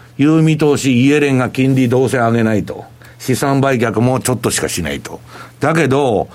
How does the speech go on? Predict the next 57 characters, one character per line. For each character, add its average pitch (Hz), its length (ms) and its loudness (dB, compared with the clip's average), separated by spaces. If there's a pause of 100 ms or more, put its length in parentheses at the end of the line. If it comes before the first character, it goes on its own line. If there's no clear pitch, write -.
(560)
今 220 280 2
ね、 135 180 0
皆 139 220 0
さ 131 80 0
ん、 117 80 0
ま 135 140 0
あ、 127 40 0
私、 139 340 0
あ 156 80 0
の、 156 120 0
手 165 100 0
元 180 300 2
に 185 100 4
ね、 190 260 2 (280)
う - 20 -8
ー 147 760 2
ん 135 60 -2
と、 120 800 2 (960)
ア 113 160 -4
メ 165 140 2
リ 214 100 2
カ 202 140 0
十 202 200 2
年 202 200 2
国 202 180 0
債 110 240 -4
の 95 380 -6 (260)
コ 196 180 0
マ、 262 440 0
え 139 320 0
ー 131 60 -2
っ - 40 -10 (160)
と、 113 320 0
ノ 151 160 2
ン 254 80 2
コ 240 120 2
マ 247 120 -2
ー 214 60 -2
シ 131 80 -4
ャ 101 40 -4
ル、 87 160 -10
投 214 240 2
機 220 140 2
筋 165 240 2
の 107 140 0
ポ 113 180 -2
ジ 127 100 0
シ - 80 -2
ョ 104 40 -2
ン 90 60 0
見 92 120 0
て 113 100 -2
ん 92 80 0
で 78 80 -2
す 71 60 -10
け - 80 -10
ど、 80 300 -4